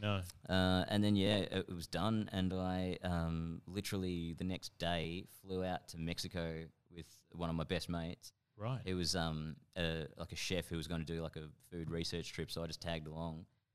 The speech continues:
Speaker 2: Uh, and over there, we had some really deep conversations. You know, he was, he was older than me and,
Speaker 1: Mm-hmm.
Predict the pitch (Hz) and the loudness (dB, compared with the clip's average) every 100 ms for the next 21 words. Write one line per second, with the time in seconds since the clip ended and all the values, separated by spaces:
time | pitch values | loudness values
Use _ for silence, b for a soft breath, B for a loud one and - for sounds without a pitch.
0 | _ - - 90 82 82 80 92 87 87 | _ -6 2 4 4 2 0 0 0 0
1 | 82 - 98 90 78 82 85 87 85 82 | -4 -2 0 0 -2 0 2 2 2 0
2 | 82 - 82 82 82 80 78 - _ - | 0 0 2 2 0 -2 -6 -14 _ -6
3 | 87 85 - _ _ 92 85 73 78 82 | -6 -8 -14 _ _ -8 -4 -2 -2 -2
4 | 85 78 - - 80 80 95 82 107 92 | -4 -6 -8 -8 -2 0 0 -2 -2 -2
5 | 76 85 82 82 82 82 80 80 90 90 | 0 0 0 0 0 0 -2 -2 -4 -2
6 | 95 | -2